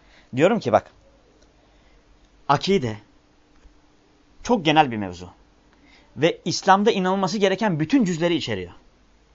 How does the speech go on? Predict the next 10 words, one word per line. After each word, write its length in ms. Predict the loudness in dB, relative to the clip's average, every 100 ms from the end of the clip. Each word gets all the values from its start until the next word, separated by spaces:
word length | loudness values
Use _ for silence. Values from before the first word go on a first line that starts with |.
| _ -20 -20 -20 _ 2
Tevhid 520 | 4 4 2 -2 -4
ise 340 | -4 -4 -4 -10 _ _ _ _ _ _ _ _ _ _
akideye 460 | 2 4 2 4 4
göre 240 | 6 2
akidenin 480 | 2 -2 -2 -2 -2
sadece 420 | 2 4 4 2
bir 140 | 2 -2
cüzü 200 | 0 2
olmuş 300 | 2 -2 -8
oluyor. 220 | -12